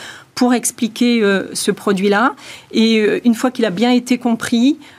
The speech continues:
euh, eh ben, c'est devenu, euh, crescendo. Et, euh, maintenant, tous les investisseurs institutionnels sont bien familiarisés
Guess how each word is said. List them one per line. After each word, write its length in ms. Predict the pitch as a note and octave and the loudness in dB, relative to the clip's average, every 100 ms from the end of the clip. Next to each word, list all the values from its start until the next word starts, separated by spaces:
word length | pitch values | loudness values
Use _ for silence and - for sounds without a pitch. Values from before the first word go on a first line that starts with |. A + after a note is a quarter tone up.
| - | -4
euh, 500 | G#3 G#3 G3+ G3 G3+ - | 0 2 2 2 2 0
eh 100 | G3+ | -2
ben, 100 | G#3+ | 0
c'est 120 | G#3+ | -2
devenu, 400 | F#3 A3 A3+ A3+ | -2 0 2 2
euh, 340 | G3+ F#3 F3+ F3 | 2 0 -4 -6
crescendo. 840 | - A3+ G#3+ G3+ F#3+ A3 C4 B3+ - | -4 -2 0 0 2 2 4 2 2
Et, 440 | G#3 G#3 A3+ G#3+ | 2 2 2 0
euh, 220 | G3 F#3 F3+ | 0 0 0
maintenant, 460 | F#3 F3+ G#3 G#3+ G#3+ - | -2 -2 -2 -2 -6 -10
tous 160 | - B3 | 0 0
les 180 | G#3 | 2
investisseurs 460 | G#3 G3+ G3+ - G3+ | 0 0 -2 -4 -2
institutionnels 720 | G3 - F#3+ F#3+ - G3 G#3+ | -2 -4 -8 -6 -2 0 0
sont 200 | G#3+ F#3+ | -2 -4
bien 260 | F3+ A3+ A3+ | -2 -2 -2
familiarisés 760 | G#3+ G#3 F#3+ F#3+ F#3+ F#3 A#3 | 0 0 2 0 -2 0 0